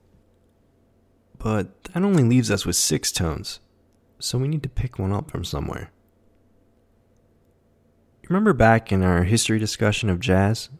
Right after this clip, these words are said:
when W C Handy listened to the field hands sing? He mentioned this tendency that they slurred the tones from minor to major. So in order to emulate this slurred effect,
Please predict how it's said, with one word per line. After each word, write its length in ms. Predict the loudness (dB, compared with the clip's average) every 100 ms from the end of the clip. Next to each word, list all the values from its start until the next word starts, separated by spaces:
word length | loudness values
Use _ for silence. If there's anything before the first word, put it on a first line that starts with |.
| _ _
when 200 | -2 -2
W 360 | 2 0 2 -2
C 240 | 0 -2
Handy 460 | 0 0 0 0 -4
listened 320 | -4 -2 -2
to 80 | -4
the 100 | -6
field 360 | 0 0 0 0
hands 300 | -2 -2 -2
sing? 420 | 0 -2 -2 -8 _ _ _ _ _ _ _ _
He 120 | 0
mentioned 420 | 2 2 0 2
this 140 | 0
tendency 760 | -4 -6 -4 -4 -4 -6 -6 -10 _ _ _ _
that 160 | -8 -2
they 100 | -2
slurred 540 | -2 -2 -2 0 0
the 100 | -2
tones 520 | -2 -2 -2 -2 -6 -6
from 200 | -4 0
minor 340 | 0 0 -2
to 140 | -4 -4
major. 460 | -2 -2 -4 -10 -18 _ _ _ _ _ _ _ _ _ _ -8
So 240 | 2 4
in 80 | 4
order 220 | 2 0
to 260 | 0 -4 -2
emulate 580 | 2 2 2 0 -2
this 140 | -4 -2
slurred 680 | -2 -2 0 0 0 -2 -6
effect, 640 | -12 -2 -2 -2 -10